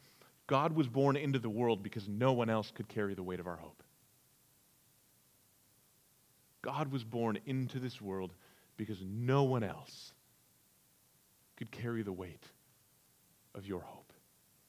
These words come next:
If there was a Savior sufficient to save you from whatever you're hoping to be saved from,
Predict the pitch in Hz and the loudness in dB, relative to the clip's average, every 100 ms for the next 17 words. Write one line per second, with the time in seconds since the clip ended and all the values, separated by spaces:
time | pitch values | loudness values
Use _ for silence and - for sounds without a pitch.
0 | _ _ _ _ _ _ _ _ _ _ | _ _ _ _ _ _ _ _ _ _
1 | _ _ _ _ _ _ _ _ _ _ | _ _ _ _ _ _ _ _ _ _
2 | _ - - 190 196 - 175 151 185 180 | _ -14 6 8 8 2 0 4 6 6
3 | 147 135 - 165 151 147 139 - 120 180 | 6 0 0 4 4 4 -2 -4 2 4
4 | 170 151 147 - 123 - 160 143 143 131 | 4 0 -6 -8 -6 2 4 4 -2 -6
5 | 120 131 185 151 117 175 143 117 - 180 | 4 8 8 6 -2 -2 -2 -4 0 4
6 | 160 131 - - - - - 202 269 240 | 4 2 -6 -20 -20 -20 8 12 12 12
7 | 151 196 | 12 4